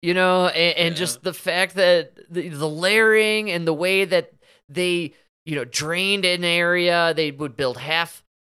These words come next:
Speaker 1: the bridge, drain the water, complete it, do the other side, like, just genius. A-, and, and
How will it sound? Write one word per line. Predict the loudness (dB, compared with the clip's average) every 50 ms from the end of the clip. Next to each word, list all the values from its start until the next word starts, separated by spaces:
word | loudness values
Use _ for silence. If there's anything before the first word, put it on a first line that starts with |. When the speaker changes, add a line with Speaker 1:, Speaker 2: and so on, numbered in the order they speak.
| _ _ _ -18
Speaker 1:
the | -16 -10
bridge, | -6 -4 0 2 2 4 4 4 2 0 -2 -12 _ -8
drain | -4 -2 0 0 0 -2
the | -4
water, | -6 -4 -4 -2 0 0 2 2 2 0 0 0 0 0 -2
complete | -4 -8 -16 -18 -18 -16 -12 -10 -10 -8 -4 0
it, | 0 2 2 0 -2 -4
do | -8 -10
the | -6 -4 -4
other | -2 -2 -4
side, | -6 -6 -8 -8 -6
like, | -6 -8 -8 -10 -14
just | -12 -10 -10 -10 _ _ _ _ _ -14 -6
genius. | -4 -2 -2 -2 -4 -4 -4 -4 -2 -4 -4 -6 -8 -10 -12 _ _ _ _ _ _ 0
A-, | 2 2 4 4 2 -2
and, | -2 -2 -4 -2
and | 0 0 0 0 -4 -10